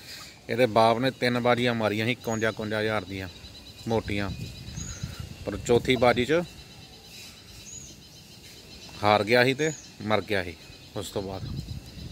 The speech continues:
ਉਸ ਜਾਨਵਰ ਦਾ ਖੂਨ ਇਹਦੇ 'ਚ। ਦੇਖੋ ਜੀ, ਬੱਚਾ ਹਜੇ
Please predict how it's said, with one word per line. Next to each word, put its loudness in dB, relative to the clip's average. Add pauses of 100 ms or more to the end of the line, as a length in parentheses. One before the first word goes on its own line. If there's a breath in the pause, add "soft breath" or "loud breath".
(3000)
ਉਸ 2
ਜਾਨਵਰ 2
ਦਾ 2
ਖੂਨ -4
ਇਹਦੇ -2
'ਚ। -16 (1500)
ਦੇਖੋ -4
ਜੀ, -8 (1700)
ਬੱਚਾ 4
ਹਜੇ 0